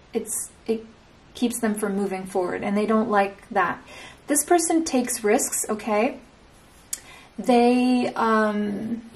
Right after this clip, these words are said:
they have a wild side, very independent, but also very generous. So they will be independent, but they, they won't step on other people's, like, they will s-, be self-sacrificial at times.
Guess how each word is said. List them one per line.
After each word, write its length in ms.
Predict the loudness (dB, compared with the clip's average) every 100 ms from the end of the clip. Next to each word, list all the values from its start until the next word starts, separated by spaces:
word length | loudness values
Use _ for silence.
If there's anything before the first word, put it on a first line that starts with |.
| -20 -20 -20 -20 -20 -20 -20 -20 -20 -20 -20 -12 -12 -12 -20 -20 2
they 100 | 4
have 160 | 6
a 100 | 6
wild 400 | 4 2 0 0
side, 440 | 0 2 4 2 -4 -14 -20 -20 -20 -20 -14 2
very 240 | 6 6
independent, 960 | 6 2 2 0 2 2 2 0 -6 -12 -20 -20 -20 -20 -20 -20 -6 -2
but 140 | 4 6
also 240 | 6 2
very 260 | 0 2 2
generous. 480 | 2 0 0 -4 4
So 240 | 6 4 -6 -20 -20 -20 0
they 180 | 4 6
will 160 | 4
be 160 | 4 4
independent, 600 | 2 2 2 4 4 4
but 180 | 0 4
they, 220 | 6 6 0 -2
they 220 | 4 4
won't 420 | 4 2 2 -2
step 360 | -2 2 2 2
on 240 | 0 0
other 260 | 0 2 0
people's, 1000 | -2 -8 -2 0 2 0 -2 -8 -10 -14 -20 -16
like, 360 | 0 2 2 -2 -12
they 320 | -12 2 4 6
will 180 | 4
s-, 440 | 4 0 -8 -10 -4
be 120 | 0
self-sacrificial 1200 | 0 0 0 0 0 -2 -2 -8 -6 -6 -4 -4 -4
at 200 | -8 -6
times. 500 | -4 -4 -6 -10